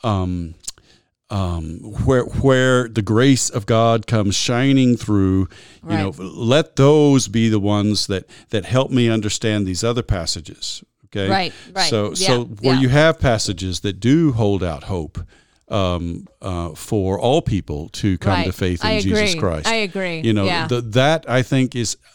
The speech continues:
Speaker 1: is, is more of an, of a reflection of God's eternal truth in terms of his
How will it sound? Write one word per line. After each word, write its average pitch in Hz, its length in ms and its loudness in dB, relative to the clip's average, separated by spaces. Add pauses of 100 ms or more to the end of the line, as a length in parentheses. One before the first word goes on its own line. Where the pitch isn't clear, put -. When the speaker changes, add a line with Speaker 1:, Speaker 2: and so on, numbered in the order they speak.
(100)
Speaker 1:
is, 120 600 -4 (260)
is 113 240 0
more 123 640 2 (300)
of 110 200 -2
an, 107 100 0
of 101 420 -2
a 98 120 -4
reflection 104 560 -4
of 95 140 -4
God's 104 340 0
eternal 101 440 -2
truth 101 400 -2
in 90 100 -4
terms 101 300 -2
of 90 100 -4
his 101 260 0